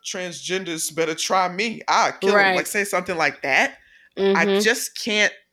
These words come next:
Speaker 1: imagine a man like that seeing this movie and then concluding, "I should change."
Speaker 2: I should change,
Speaker 1: <laughs>
Speaker 2: literally.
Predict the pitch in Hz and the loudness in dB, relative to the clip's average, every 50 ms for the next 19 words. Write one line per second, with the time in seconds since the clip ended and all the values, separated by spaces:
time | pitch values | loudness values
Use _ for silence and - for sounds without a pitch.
0 | _ _ _ _ - 175 175 170 185 185 190 - 180 196 170 143 139 147 170 165 | _ _ _ _ -4 -2 0 2 4 4 4 4 2 0 0 0 -2 0 2 2
1 | 170 160 147 151 143 - - 147 - - - - - - 196 180 175 180 160 139 | 0 2 0 -2 -4 -2 0 -2 -2 0 -2 -6 -8 -6 -4 -2 -2 -2 -2 -4
2 | 147 - 156 156 160 147 156 127 - - 143 147 139 147 143 143 143 - 143 139 | -8 -8 -6 -6 -6 -6 -8 -10 -6 -4 -6 -4 -2 -4 -6 -6 -6 -10 -12 -12
3 | - - 160 160 - 135 123 123 - - _ _ _ _ - - 302 - - - | -8 -6 -6 -6 -4 -6 -8 -10 -12 -16 _ _ _ _ -16 -12 -12 -12 -12 -12
4 | - - - - - - - - - - - - _ _ _ _ - - - 254 | -12 -12 -12 -12 -14 -18 -20 -20 -16 -16 -16 -16 _ _ _ _ -20 -8 -2 0
5 | 370 440 - 302 262 - 349 302 277 254 214 185 175 208 247 302 311 277 233 208 | 2 2 2 2 2 2 4 4 6 6 6 4 4 4 4 4 6 6 6 4
6 | 185 175 | 4 2